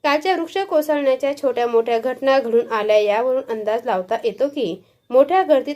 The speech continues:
एखादी आपत्ती उद्भवल्यास महानगरपालिकेची तयारी पुरेशी नसेल, तेव्हा महानगरपालिका काय करणार,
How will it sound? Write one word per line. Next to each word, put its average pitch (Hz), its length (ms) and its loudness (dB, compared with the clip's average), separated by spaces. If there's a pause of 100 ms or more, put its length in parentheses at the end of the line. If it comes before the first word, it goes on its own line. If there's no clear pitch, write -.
एखादी 240 400 -4
आपत्ती 254 480 -8
उद्भवल्यास 226 640 -2
महानगरपालिकेची 214 1040 -2 (120)
तयारी 196 320 0
पुरेशी 214 460 -4
नसेल, 160 460 -6 (320)
तेव्हा 220 220 0
महानगरपालिका 214 920 -2
काय 208 280 0
करणार, 196 480 -4